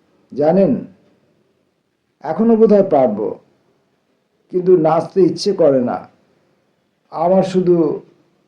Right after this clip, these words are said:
ঘুমোতে ইচ্ছে করে। আর, আর কি করতে ইচ্ছে করে?" তৃষা লজ্জা লজ্জা ভাব করে বলে, "না,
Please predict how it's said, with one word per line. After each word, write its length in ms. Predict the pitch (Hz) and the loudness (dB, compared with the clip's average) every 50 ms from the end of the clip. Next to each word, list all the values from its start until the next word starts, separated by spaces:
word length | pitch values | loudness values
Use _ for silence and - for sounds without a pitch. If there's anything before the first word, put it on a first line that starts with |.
| _ _ _ _ _ _ _ - 110 110 107 | _ _ _ _ _ _ _ -20 -18 -16 -12
ঘুমোতে 500 | 123 139 175 190 208 233 220 214 208 196 | -6 -2 2 4 4 4 4 4 6 4
ইচ্ছে 380 | 165 151 160 - - 156 143 | 4 4 0 -6 -6 -6 -4
করে। 360 | 127 131 117 113 104 95 92 - _ _ _ | -2 -2 -4 -4 -6 -10 -14 -16 _ _ _
আর, 500 | _ 151 156 165 175 175 175 175 170 165 156 156 - - _ _ _ _ _ _ _ _ _ _ _ _ _ _ _ _ _ _ _ _ _ _ | _ -2 0 2 4 4 4 4 4 2 0 -4 -12 -18 _ _ _ _ _ _ _ _ _ _ _ _ _ _ _ _ _ _ _ _ _ _
আর 180 | - 156 175 190 | -6 -4 -4 -4
কি 200 | 185 208 220 - | -2 -4 -2 2
করতে 300 | 214 220 208 214 220 214 | 2 2 2 2 0 -2
ইচ্ছে 260 | 202 - - 208 196 | -2 0 0 0 2
করে?" 400 | 160 151 135 110 98 90 - - _ _ _ _ _ _ _ _ _ _ _ _ _ _ _ _ _ _ _ _ _ _ _ _ _ _ _ _ _ _ _ _ _ | 4 2 2 2 -2 -6 -8 -12 _ _ _ _ _ _ _ _ _ _ _ _ _ _ _ _ _ _ _ _ _ _ _ _ _ _ _ _ _ _ _ _ _
তৃষা 380 | - 190 185 - 214 202 190 190 | -8 -8 -4 0 2 4 4 6
লজ্জা 440 | 185 180 180 180 175 160 190 190 | 6 6 6 4 4 4 4 6
লজ্জা 360 | 185 185 185 180 180 185 185 175 | 6 6 6 4 6 4 4 4
ভাব 280 | 156 156 160 156 - - | 4 2 0 0 0 0
করে 180 | 185 185 180 175 | 2 2 2 4
বলে, 300 | 165 170 165 165 165 160 | 4 2 2 2 2 0
"না, 360 | 160 160 151 135 117 120 | 0 0 -2 -2 -4 -6